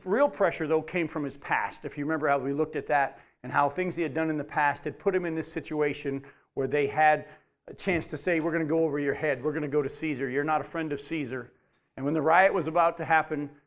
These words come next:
because he didn't wanna lose his position, he made the wrong choice. Now, some of you say, "Well, Jim, haven't we been looking at the fact that Scripture had to be fulfilled?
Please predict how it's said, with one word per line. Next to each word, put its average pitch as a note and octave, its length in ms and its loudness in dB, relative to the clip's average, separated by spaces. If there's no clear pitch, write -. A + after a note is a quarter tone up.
because F3+ 380 0
he G3 80 -2
didn't A3 320 -2
wanna A3 220 -2
lose F#3+ 420 0
his E3 180 -4
position, C#3 760 -2
he D#3 120 -4
made E3 220 2
the D#3+ 80 -2
wrong C#3 240 -2
choice. - 500 -4
Now, F#3 140 4
some G#3 180 2
of G3+ 100 2
you F3 120 -2
say, F#3 160 2
"Well, F3 160 4
Jim, E3 320 2
haven't G3+ 220 6
we A#3 80 6
been G#3 160 8
looking G#3 240 4
at G3+ 100 -2
the G3 80 2
fact G3+ 280 4
that F3+ 120 0
Scripture G3+ 380 4
had F3 260 2
to F#3+ 60 2
be G3 100 2
fulfilled? G3 640 4